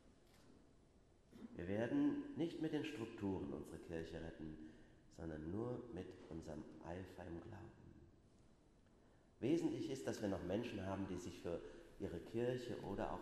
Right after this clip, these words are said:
für unser Land einsetzen. Deswegen danke ich allen politischen Amtsträgerinnen Trägern, auch gerade denen, die sehr im Wind stehen,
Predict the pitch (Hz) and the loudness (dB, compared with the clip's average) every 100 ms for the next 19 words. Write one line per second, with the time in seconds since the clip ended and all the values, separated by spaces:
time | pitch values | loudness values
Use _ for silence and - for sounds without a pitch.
0 | - - 98 90 80 80 90 90 - 85 | -4 -2 -2 0 0 0 -2 -4 -8 -6
1 | 76 80 - - - - - - - - | -6 -6 -8 -10 -12 -12 -12 -14 -18 -20
2 | - - - - - - 85 82 - 92 | -20 -20 -18 -18 -12 -6 -4 -4 -2 2
3 | 110 98 - - - 95 92 82 80 80 | 2 2 -2 -6 -4 -2 -2 -4 -4 -4
4 | 85 - - - 78 - - 76 - - | -6 -8 -8 -8 -8 -10 -12 -10 -10 -10
5 | 62 50 - - 60 - 64 65 69 - | -10 -10 -10 -12 -12 -10 -8 -6 -6 -8
6 | - - - 113 117 - 90 85 87 85 | -14 -10 0 0 0 -2 -2 -2 0 0
7 | 80 80 80 - 92 104 92 76 82 82 | 0 -2 -6 -4 -2 0 -2 -2 -4 -4
8 | - 73 65 | -8 -10 -10